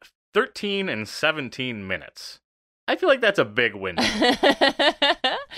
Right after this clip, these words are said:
Speaker 2: Well, that depends on your oven, though.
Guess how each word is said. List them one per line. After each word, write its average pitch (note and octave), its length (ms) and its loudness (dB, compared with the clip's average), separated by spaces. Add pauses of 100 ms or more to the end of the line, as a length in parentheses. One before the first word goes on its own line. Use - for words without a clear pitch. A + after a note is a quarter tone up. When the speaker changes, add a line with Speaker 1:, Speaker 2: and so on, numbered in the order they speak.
(300)
Speaker 2:
Well, C#4+ 120 0
that F4 180 4
depends F4 360 -2
on D#4+ 120 -2
your C#4+ 220 -4
oven, C#4 380 -2
though. F3 480 -10